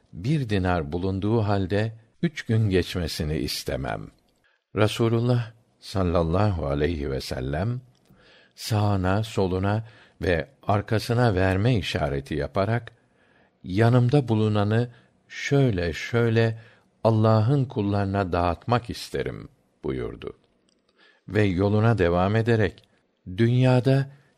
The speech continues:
kendilerine çok mal verilenler, ahirette sevabı az olanlardır.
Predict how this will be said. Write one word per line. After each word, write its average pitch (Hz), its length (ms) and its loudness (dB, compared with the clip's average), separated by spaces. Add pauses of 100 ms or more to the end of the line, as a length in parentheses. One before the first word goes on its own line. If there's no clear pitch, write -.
(160)
kendilerine 101 800 0
çok 135 360 -2
mal 92 320 0
verilenler, 82 800 -2 (340)
ahirette 113 880 2 (380)
sevabı 101 720 0
az 110 400 0
olanlardır. 64 920 -6